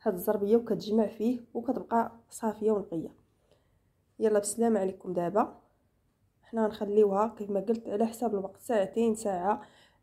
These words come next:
تقدري ديريه في الليل وتشطبيها الصباح، تشطبيها مزيان، تشطبيها بالشطابه، ما ديري سبيراتور حيت الشطابه، آه، كتزيد، آه،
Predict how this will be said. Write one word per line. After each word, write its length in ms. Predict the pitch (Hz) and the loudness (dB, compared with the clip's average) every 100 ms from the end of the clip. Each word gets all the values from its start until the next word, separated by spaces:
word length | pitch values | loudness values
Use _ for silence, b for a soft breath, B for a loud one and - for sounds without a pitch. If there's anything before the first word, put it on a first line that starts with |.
| - | -18
تقدري 340 | - 269 240 | -8 -2 0
ديريه 280 | 220 220 214 | 2 2 2
في 100 | 214 | 2
الليل 300 | 190 190 208 | 2 8 8
وتشطبيها 460 | 202 - - 190 190 | 6 -8 -10 -6 -6
الصباح، 520 | 185 - 202 226 - b b b b - | -8 -6 -2 -2 -6 b b b b -20
تشطبيها 400 | - 190 190 190 | -12 -6 -4 -4
مزيان، 540 | 185 175 175 170 156 - _ | -6 -4 -2 -2 -4 -8 _
تشطبيها 300 | - - 208 | -20 -2 2
بالشطابه، 520 | 202 208 - 190 180 | 2 -2 -8 -4 -2
ما 100 | 185 | -2
ديري 220 | 180 202 202 | 0 0 0
سبيراتور 680 | - - 185 180 180 220 | -4 -4 -2 -2 -2 -2
حيت 140 | 226 214 | -2 -8
الشطابه، 520 | - - 185 208 254 - _ _ _ _ _ _ _ 180 | -12 -8 -2 0 0 -4 _ _ _ _ _ _ _ -4
آه، 340 | 180 175 - - - | -2 -2 -6 -12 -6
كتزيد، 360 | 208 190 226 - - | -6 -2 -4 -6 -4
آه، 300 | 190 175 | 0 0